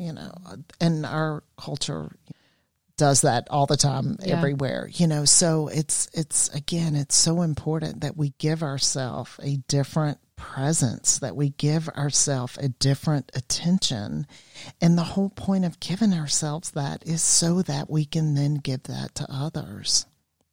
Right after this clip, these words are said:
Speaker 2: And trust yourself first.
Speaker 1: Yeah, you can come home and trust your heart and trust your truth and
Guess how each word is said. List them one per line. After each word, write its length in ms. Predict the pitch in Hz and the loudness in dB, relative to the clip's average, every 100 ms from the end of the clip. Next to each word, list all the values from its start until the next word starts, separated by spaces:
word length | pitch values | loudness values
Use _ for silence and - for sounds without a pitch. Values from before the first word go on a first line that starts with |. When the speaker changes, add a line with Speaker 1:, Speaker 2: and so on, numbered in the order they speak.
| - | -20
Speaker 2:
And 140 | 180 | -18
trust 380 | - 190 - - | -10 -2 -2 -2
yourself 380 | 185 - 180 - | 0 0 -2 -8
first. 540 | 214 202 - - - - _ _ - - - - _ - | -10 -8 -6 -6 -8 -14 _ _ -20 -18 -20 -20 _ -8
Speaker 1:
Yeah, 400 | 185 208 233 160 | -6 -6 -6 -4
you 260 | 139 156 165 | -4 -4 -2
can 240 | 208 190 | 0 -2
come 420 | - - 160 175 | -2 -6 -2 -2
home 580 | 175 - 135 135 156 160 | -2 -4 -4 -2 0 -2
and 320 | - 143 143 | -2 -2 -2
trust 440 | - - 131 - 180 | -6 -8 -2 0 0
your 100 | 170 | -6
heart 520 | - 156 135 156 - | -8 -10 -6 -6 -6
and 200 | 156 156 | -6 -4
trust 440 | - - 127 - | -6 -4 -2 -2
your 120 | 165 160 | -2 -6
truth 720 | - - 127 123 170 - - | -8 -8 -6 -4 -4 -6 -6
and 480 | 147 160 160 170 | -4 -4 -4 -6